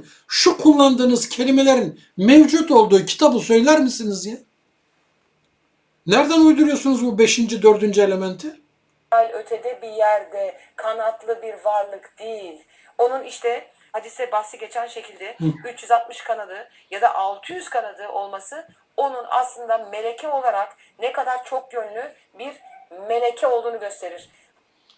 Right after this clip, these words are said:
Speaker 1: İşte buyurun bir tane daha hadis inkarı. Videonun başında verdiğim Miraç hadisinde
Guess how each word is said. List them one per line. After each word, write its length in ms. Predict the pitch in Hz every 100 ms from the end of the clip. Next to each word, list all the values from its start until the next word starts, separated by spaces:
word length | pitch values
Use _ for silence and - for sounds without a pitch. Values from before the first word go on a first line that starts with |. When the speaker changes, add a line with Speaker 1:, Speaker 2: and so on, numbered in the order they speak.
| _ -
Speaker 1:
İşte 380 | 254 - 277 247
buyurun 400 | 214 196 254 _ _ _
bir 220 | 277 277
tane 220 | 220 214 208
daha 180 | 254
hadis 300 | 226 233 226
inkarı. 440 | 185 147 143 113 - _ _ _ _ _ -
Videonun 600 | 220 294 294 254 190 165
başında 540 | 262 - 208 156 143
verdiğim 420 | 202 262 208 170 160
Miraç 440 | 190 226 269 190
hadisinde 680 | 170 151 139 139 139 233